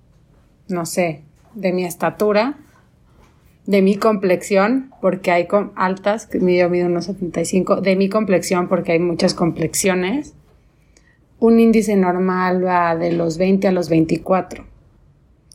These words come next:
Y el veinte es porque ya está totalmente marcada, es una persona muy fit, es una persona atlética, músculo cien por ciento, pero un diecisiete ya está muy bajo para,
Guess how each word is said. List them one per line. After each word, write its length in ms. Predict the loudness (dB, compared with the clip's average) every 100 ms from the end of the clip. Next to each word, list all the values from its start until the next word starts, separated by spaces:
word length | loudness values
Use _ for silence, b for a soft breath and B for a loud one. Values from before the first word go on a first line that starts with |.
| -8
Y 140 | 0
el 160 | 2 4
veinte 380 | 2 2 2 0
es 100 | 0
porque 340 | -2 0 2
ya 140 | 2
está 240 | 0 -2 -2
totalmente 500 | 0 0 0 0 0
marcada, 920 | 2 0 2 2 4 2 0 -2 -4 -6 B B B -12
es 100 | -2
una 160 | 0 2
persona 380 | 0 0 -2
muy 260 | 0 2 0
fit, 360 | 2 2 2 2
es 100 | 2
una 120 | 0
persona 300 | 0 -2 -2
atlética, 1000 | -2 0 0 0 -4 0 0 2 0 0
músculo 720 | 2 2 2 -2 0 2 2
cien 260 | 0 -2 -2
por 160 | -2
ciento, 640 | 0 2 2 2 2 0 0 -2 -4 -8 -14 -14 -16 -20 -20 -20 -20 _ _ _ _
pero 240 | 0 2 4
un 140 | 2
diecisiete 720 | 2 2 0 -2 0 2 2
ya 120 | 2 0
está 200 | 0 -2
muy 240 | -2 -2
bajo 460 | -2 -4 -2 -2 0
para, 500 | -2 -2 -8 -14